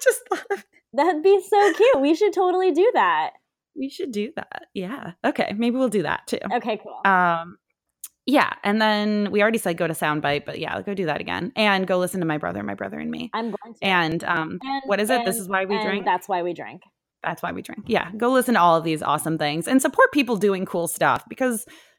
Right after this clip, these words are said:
Speaker 1: I don't know, why not? Why support Walmart when you can support people with cool podcasts?
Speaker 2: That's, <laughs> that's right.
Speaker 1: I don't know. <laughs> I just thought of, like, the most corporate thing that I could, and it was that. So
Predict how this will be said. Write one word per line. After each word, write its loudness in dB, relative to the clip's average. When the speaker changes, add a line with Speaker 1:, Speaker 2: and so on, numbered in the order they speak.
Speaker 1:
I 2
don't 0
know, -4
why 6
not? 2
Why 2
support 0
Walmart 4
when -2
you -4
can -4
support -4
people -8
with -8
cool -10
podcasts? -6
Speaker 2:
That's, -8
<laughs> -8
that's 4
right. 6
Speaker 1:
I 2
don't 4
know. -6
<laughs> -14
I 4
just -6
thought 6
of, 0
like, 4
the 4
most 2
corporate 4
thing 2
that 0
I 0
could, -4
and -6
it -6
was -6
that. -4
So -2